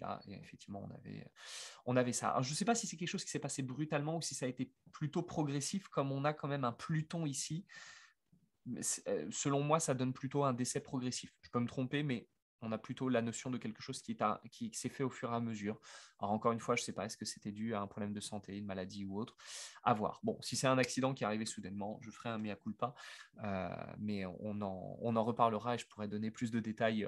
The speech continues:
en commentaire. Voilà, j'espère en tout cas que ça vous a, euh, ben, intéressé de voir un peu comment ça fonctionne, ce système de mi-point et de figures planétaires, et puis comment on fait un repérage également dans une carte, euh, et puis aussi cette notion que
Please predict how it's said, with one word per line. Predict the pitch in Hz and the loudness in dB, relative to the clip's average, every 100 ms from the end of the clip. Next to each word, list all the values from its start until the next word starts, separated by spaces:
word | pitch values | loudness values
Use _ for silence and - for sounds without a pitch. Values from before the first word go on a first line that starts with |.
| - | 0
en | 120 | 0
commentaire. | - 120 104 - 101 _ - - - - - | 2 0 -2 -6 -14 _ -14 -12 -12 -2 12
Voilà, | 214 - | 12 12
j'espère | 135 214 - 269 | 8 6 12 12
en | 254 | 12
tout | |
cas | 254 247 | 10 10
que | 240 | 8
ça | - 190 | 6 6
vous | 185 175 | 6 8
a, | 185 185 180 | 12 12 12
euh, | 160 143 135 | 10 8 10
ben, | 151 156 | 10 10
intéressé | 156 180 165 - | 8 6 4 6
de | 202 | 4
voir | 170 160 | 8 8
un | 156 | 8
peu | 165 | 4
comment | 175 165 | 4 6
ça | 160 | 6
fonctionne, | - 170 - 147 151 | 4 0 4 4 4
ce | 135 | 0
système | 131 - 143 | -2 0 2
de | 131 | 4
mi-point | 135 135 147 143 - | 4 2 4 4 6
et | 135 | 2
de | 131 | 2
figures | 131 147 135 | 0 0 0
planétaires, | 135 120 113 160 175 | 2 0 4 4 4
et | |
puis | 135 | 2
comment | 131 147 175 | 4 6 6
on | |
fait | - 147 | 4 4
un | 123 | 4
repérage | 165 170 143 156 | 4 6 6 4
également | 127 117 123 | 2 0 2
dans | 120 | 0
une | 104 107 | -2 2
carte, | 135 135 - - - - - - - | 4 4 2 -16 -12 -12 -12 -14 0
euh, | 117 107 104 101 95 95 95 85 - | 4 4 4 4 2 0 -2 -4 -4
et | 117 | -6
puis | - 120 | -2 -2
aussi | 107 - | 0 0
cette | - 110 104 | -2 -2 -4
notion | 101 - 143 | -4 -2 -2
que | 147 127 127 135 | -2 0 2 0